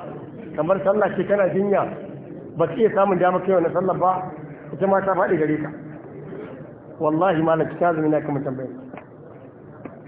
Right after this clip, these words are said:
Jama'a, ku yi wa kawunan ku gata da dukiyarku. Ku yi wa kanku gata da dukiyarku. Iyalinku,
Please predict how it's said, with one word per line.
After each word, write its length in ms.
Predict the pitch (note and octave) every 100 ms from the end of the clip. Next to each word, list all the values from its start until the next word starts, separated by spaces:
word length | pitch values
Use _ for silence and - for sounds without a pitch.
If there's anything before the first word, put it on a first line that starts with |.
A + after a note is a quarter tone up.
| - - - - - - - - - - - - - - - -
Jama'a, 540 | D#3 G#3+ A#3+ G#3+ - - - - - - - -
ku 60 | G#3
yi 60 |
wa 100 | C4 A3
kawunan 320 | A3 A#3 G#3+
ku 80 | F3
gata 260 | G3 G3
da 80 | G3
dukiyarku. 420 | D#3+ F3 E3+ D3 - - - - - - - - - - - - - - - - - - -
Ku 80 |
yi 40 | G3
wa 80 | G#3
kanku 300 | G3+ B3 F#3+
gata 320 | G#3+ G#3+ G#3
da 60 | G3
dukiyarku. 420 | F#3+ - G3 F3+ - - - - - - - - - - - -
Iyalinku, 500 | G3 B3+ C#4 C4+ -